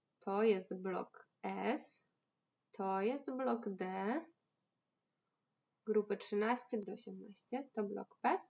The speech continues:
i blok F niewidoczny na rysunku byłby tutaj poniżej.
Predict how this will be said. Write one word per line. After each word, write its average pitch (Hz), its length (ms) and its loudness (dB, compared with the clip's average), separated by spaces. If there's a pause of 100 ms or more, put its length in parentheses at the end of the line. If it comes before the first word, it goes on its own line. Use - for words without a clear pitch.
(800)
i 285 140 0
blok 214 280 6
F 240 360 4
niewidoczny 196 680 4
na 185 120 -2
rysunku 208 520 2
byłby 185 320 -4
tutaj - 360 -4
poniżej. - 560 -10